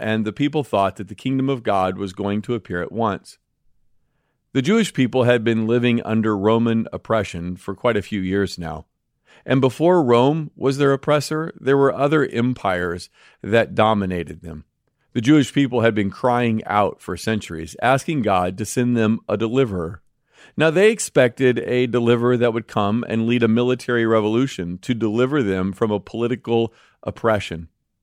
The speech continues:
And they hoped that Jesus was just that person.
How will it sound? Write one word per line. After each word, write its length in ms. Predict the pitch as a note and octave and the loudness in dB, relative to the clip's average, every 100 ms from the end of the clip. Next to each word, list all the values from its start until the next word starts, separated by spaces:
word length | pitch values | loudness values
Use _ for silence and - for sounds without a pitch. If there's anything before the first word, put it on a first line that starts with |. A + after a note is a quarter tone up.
| _ _ _ _ | _ _ _ _
And 140 | - A2+ | -2 2
they 140 | D3+ | 2
hoped 340 | C#3+ A#2+ A2 - | 4 2 0 0
that 180 | G#2 | -4
Jesus 640 | F#2+ A#2 B2+ F2+ E2+ - - | 0 2 2 0 -6 -8 -6
was 180 | F#2 | -8
just 340 | - B2 A2+ - | -4 -2 -2 -2
that 300 | G#2 G2+ _ | -2 -2 _
person. 480 | G2+ F2 - D#2 | -6 -6 -8 -18